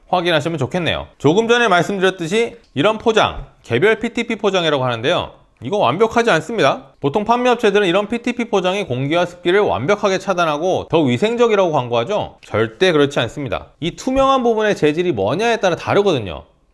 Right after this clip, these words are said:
대부분 개별 피티피 포장의 이 윗부분이 피브이씨라는 재질로 만들어지는데요.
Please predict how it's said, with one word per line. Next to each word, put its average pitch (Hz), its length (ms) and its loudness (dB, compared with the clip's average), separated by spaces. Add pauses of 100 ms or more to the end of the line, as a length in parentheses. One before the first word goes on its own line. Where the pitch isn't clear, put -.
대부분 202 540 0
개별 175 320 2
피티피 214 400 -6
포장의 180 500 -2
이 160 60 0
윗부분이 190 760 -2
피브이씨라는 240 840 0
재질로 139 400 2
만들어지는데요. 104 840 -2